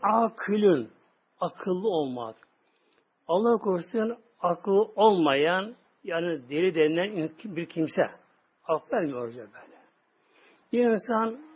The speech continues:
bir deli olan bir yakınına bir şey içir mesela Ramazan'da, oruç tutmaya kalksanız zorla, oruç olmaz böylece.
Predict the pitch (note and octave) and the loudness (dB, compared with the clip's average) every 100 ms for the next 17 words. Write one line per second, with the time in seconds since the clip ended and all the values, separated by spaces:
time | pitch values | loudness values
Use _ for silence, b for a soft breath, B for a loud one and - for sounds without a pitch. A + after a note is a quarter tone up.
0 | _ _ _ _ D#4+ B3+ B3 F3 G3 G3+ | _ _ _ _ -20 -14 -12 -2 0 2
1 | F#3+ F#3 G3 E3 E3 E3+ - F3 E3+ D#3+ | 2 2 0 -2 -2 -2 -2 -2 2 2
2 | A#2 - _ _ _ _ _ _ F3+ - | 0 -6 _ _ _ _ _ _ -10 -4
3 | F3 F3+ G#3+ G3 - G3+ D3+ E3+ D3 D3 | 0 0 -2 -10 -4 -2 0 0 -2 -2
4 | C#3+ C#3 C3 D3 G#3+ G#3 _ _ _ _ | -2 -4 -4 -2 -2 -4 _ _ _ _
5 | - G#3+ - - F3+ D#3 D3+ C#3 D#3 C#3 | -6 -6 -6 -6 -4 -2 -2 -2 -4 -6
6 | A#2+ E3 C#3+ F#3 C4 B3+ b b b _ | -4 0 0 2 -2 -2 b b b _
7 | - E3+ - A#2+ A2+ G#2+ - A#2 - | -4 -4 -4 -10 -10 -16 -20 -20 -20